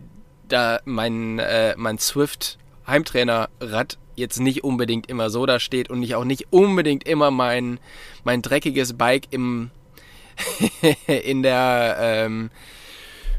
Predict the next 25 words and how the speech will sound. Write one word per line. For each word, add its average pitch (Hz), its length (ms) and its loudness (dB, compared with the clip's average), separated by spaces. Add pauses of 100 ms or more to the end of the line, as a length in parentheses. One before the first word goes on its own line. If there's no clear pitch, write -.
(400)
im 135 120 2
Wohnzimmer 175 300 4
stehen 170 280 2
habe, 156 260 4
aber 143 180 4
die 131 180 4
wollten 143 340 4
halt 135 140 2
ganz 127 220 0
gerne 127 240 4
was 110 200 -2
zeigen 143 340 2
davon 101 360 -4
und 85 100 -8
dann 107 140 -4
hab 107 100 -4
ich's 107 120 -4
halt 101 120 -8
da 107 60 -2
reingestellt. 104 640 -6 (960)
Ähm, 110 400 -2 (120)
sonst 107 220 -4
hätte 117 180 0
er, 104 300 2 (920)
ja, 104 220 -4